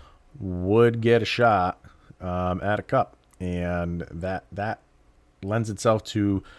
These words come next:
twenty-four teams in the postseason. The top four teams in each conference get a bye.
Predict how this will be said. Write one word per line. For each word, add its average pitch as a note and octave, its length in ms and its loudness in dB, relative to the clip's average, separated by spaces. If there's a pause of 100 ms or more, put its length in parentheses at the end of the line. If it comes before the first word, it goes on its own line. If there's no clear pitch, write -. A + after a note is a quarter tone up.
(440)
twenty-four C#3 560 2
teams A2 640 -4 (1120)
in A2+ 100 2
the G#2 60 0
postseason. F#2 460 -2 (440)
The G#2 120 0
top - 440 -6
four G#3+ 380 0
teams G2+ 640 -2 (160)
in G2+ 340 -2 (160)
each A2+ 300 -4
conference G#2 640 -4 (720)
get G2+ 120 0
a - 20 -2
bye. F2 280 -2